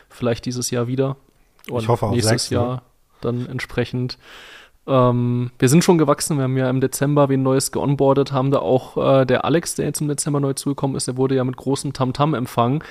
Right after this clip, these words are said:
Speaker 2: Mhm.
Speaker 1: haben ja eine ganze Feier für ihn geschmissen. Drei-Gänge-Menü wurde
Speaker 2: Stimmt, die
Speaker 1: vorbereitet
Speaker 2: Weihnachtsfeier
Speaker 1: für
Speaker 2: war
Speaker 1: ihn.
Speaker 2: noch gar nicht, willst du
Speaker 1: Genau,
Speaker 2: sagen,
Speaker 1: das
Speaker 2: ne?
Speaker 1: war eigentlich keine Weihnachtsfeier, das war eigentlich eine
Speaker 2: <laughs>
Speaker 1: Willkommensfeier am ersten Feierarbeitstag für den Alex.
Speaker 2: Ja.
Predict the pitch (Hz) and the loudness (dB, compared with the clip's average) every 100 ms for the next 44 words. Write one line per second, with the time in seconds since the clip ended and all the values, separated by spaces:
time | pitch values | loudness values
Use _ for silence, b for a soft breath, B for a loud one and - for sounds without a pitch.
0 | B 120 123 135 135 131 127 127 135 - | B 4 6 6 6 4 2 0 -4 0
1 | 147 143 - - 135 131 - 131 - 135 | 4 2 0 -4 -2 -2 0 -2 0 0
2 | 135 135 131 - 123 135 143 135 135 135 | 0 0 -2 -2 0 2 2 2 2 0
3 | 135 131 135 135 131 127 - 127 131 123 | 0 0 2 4 2 2 4 4 4 2
4 | 131 127 - 120 117 143 123 - 110 104 | 4 2 2 2 4 4 2 0 -2 -2
5 | 113 107 147 147 131 127 131 143 147 147 | -2 2 6 6 6 4 4 2 2 2
6 | 135 127 160 - - 165 151 143 147 139 | 4 6 4 2 2 4 4 4 4 4
7 | 143 143 135 - 147 - 143 139 135 135 | 4 2 0 0 0 2 4 4 4 2
8 | 127 - 135 - 131 131 135 131 - 123 | -2 0 -2 2 4 4 2 0 0 -2
9 | 123 - 123 117 131 143 - - 127 120 | -2 -2 0 2 2 2 -2 -2 2 2